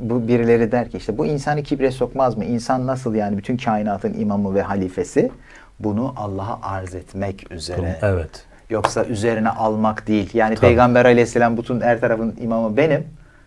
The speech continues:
Speaker 1: E <laughs> "Benim
Speaker 2: Tabii.
Speaker 1: işte, tamam, bitti, bu kadar." demedi ki.
Speaker 2: Tabii. Şimdi
Speaker 1: Allah
Speaker 2: burada,
Speaker 1: verdi.
Speaker 2: e, çok enteresan bir noktada bence
Speaker 1: La
Speaker 2: bizim
Speaker 1: ilahe
Speaker 2: hani
Speaker 1: illallah.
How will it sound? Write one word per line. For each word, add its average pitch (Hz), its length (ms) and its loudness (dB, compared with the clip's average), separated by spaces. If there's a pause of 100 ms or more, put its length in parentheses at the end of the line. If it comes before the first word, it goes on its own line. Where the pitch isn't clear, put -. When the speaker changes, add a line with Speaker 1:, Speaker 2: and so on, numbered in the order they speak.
(380)
Speaker 1:
E 107 360 0 (240)
<laughs> - 140 -12 (160)
"Benim 135 240 6
Speaker 2:
Tabii. 135 80 2
Speaker 1:
işte, 98 300 4
tamam, 131 300 4
bitti, 123 220 0
bu 127 60 4
kadar." 123 500 4
demedi 165 340 8
ki. - 260 -2 (280)
Speaker 2:
Tabii. 87 180 -2 (800)
Şimdi 113 260 4
Speaker 1:
Allah 104 80 8
Speaker 2:
burada, 131 420 10
Speaker 1:
verdi. 87 520 -8
Speaker 2:
e, 98 240 0 (100)
çok 110 240 4
enteresan 113 640 4
bir 101 160 4
noktada 95 540 2 (240)
bence 92 500 2
Speaker 1:
La 101 100 -2
Speaker 2:
bizim 92 180 2
Speaker 1:
ilahe 87 160 -4
Speaker 2:
hani 95 220 0
Speaker 1:
illallah. 87 140 -4